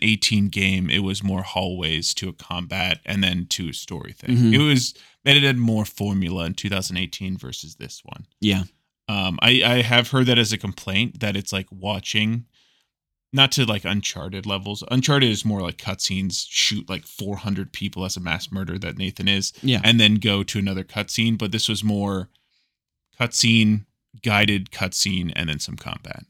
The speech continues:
Speaker 2: Yeah.
Speaker 1: Um, but I mean, it's, if that's your preference.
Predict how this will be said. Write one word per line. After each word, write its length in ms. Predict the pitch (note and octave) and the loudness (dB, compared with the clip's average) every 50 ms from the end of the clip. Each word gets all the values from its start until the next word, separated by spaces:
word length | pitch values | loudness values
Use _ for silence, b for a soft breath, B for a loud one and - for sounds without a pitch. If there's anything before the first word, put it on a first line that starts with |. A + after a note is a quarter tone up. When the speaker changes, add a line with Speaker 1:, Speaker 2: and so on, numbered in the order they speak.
| _ _ | _ _
Speaker 2:
Yeah. 280 | - A#2 A2+ G2+ F#2+ G2+ - _ _ _ _ _ _ _ - | 0 2 4 4 2 0 -2 _ _ _ _ _ _ _ -8
Speaker 1:
Um, 400 | G2+ G2 D#2 B1+ - - G2 - _ _ _ _ _ _ - | -4 -4 -2 -2 -4 -6 -8 -12 _ _ _ _ _ _ -4
but 160 | A2 A#2 - | -2 0 2
I 40 | B2 | 2
mean, 200 | A#2+ A#2+ B2 - | 2 2 2 2
it's, 280 | A#2 A#2 - - - - - - - _ _ _ _ _ _ _ _ _ | -2 -4 -4 -4 -8 -8 -12 -20 -20 _ _ _ _ _ _ _ _ _
if 40 | - | -6
that's 180 | A#2 - - | -6 -4 -4
your 80 | - G2+ | -8 -6
preference. 640 | - - A2 G#2+ - - F#2+ F#2+ F#2+ - - - | -4 -4 -4 -4 -4 -8 -10 -10 -10 -14 -18 -20